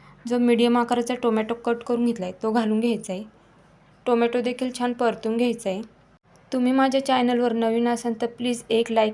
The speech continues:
एक सबस्क्राईब नक्कीच करा. नवीन यूट्यूबरसाठी तुमचं एक लाईक, एक सबस्क्राईब खरंच लाख मोलाचं असतं.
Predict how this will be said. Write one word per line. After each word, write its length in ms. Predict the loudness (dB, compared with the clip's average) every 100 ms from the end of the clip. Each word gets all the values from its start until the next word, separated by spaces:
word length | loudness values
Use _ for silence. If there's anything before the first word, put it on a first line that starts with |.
| -4
एक 140 | -6 -4
सबस्क्राईब 580 | -6 -8 -6 -2 -2 0
नक्कीच 420 | -4 -4 -6 -6
करा. 280 | -6 -6 -6
नवीन 400 | -4 -2 2 2
यूट्यूबरसाठी 800 | 0 -2 -2 -2 -4 -6 -8 -12 -14 -20 _ _ -6
तुमचं 220 | -4 -2
एक 280 | 2 2 4
लाईक, 220 | 2 2 0
एक 160 | -4 -2
सबस्क्राईब 500 | -4 -6 -6 -8 -8 -10
खरंच 300 | -8 -4 -4 2
लाख 280 | 2 2 0
मोलाचं 460 | 0 0 0 -2
असतं. 360 | -2 -6 -10